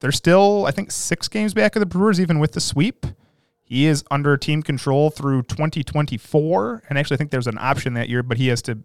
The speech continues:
maybe he has that option. And then we've seen it, we've seen the bat work. We've seen him get traded a few times in this.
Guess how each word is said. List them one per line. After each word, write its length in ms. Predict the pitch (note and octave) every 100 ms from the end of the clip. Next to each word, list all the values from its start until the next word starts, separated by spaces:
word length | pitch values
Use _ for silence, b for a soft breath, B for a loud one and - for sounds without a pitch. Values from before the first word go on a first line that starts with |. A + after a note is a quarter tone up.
| _
maybe 200 | C#3+ B2+
he 160 | A2 C#3
has 160 | A2+ G2+
that 160 | G#2
option. 540 | G#2+ F2+ - A2 A#2 - -
And 240 | C3 C3+
then 640 | C3 C3 C3 C3 C3 B2+ - _ _ _ _ _ _ _ _ _ _ _ -
we've 160 | B2+
seen 200 | - F3
it, 120 | F3 -
we've 120 | C#3
seen 140 | F#3
the 80 | G3
bat 220 | F3+ F#3+
work. 220 | D#3+ B2 -
We've 120 | C3
seen 140 | F#3+
him 60 | F#3
get 80 | F3+
traded 200 | F3+ F3+
a 40 |
few 140 | - G#3+
times 360 | G#3+ - B3
in 60 | B3
this. 300 | D4 -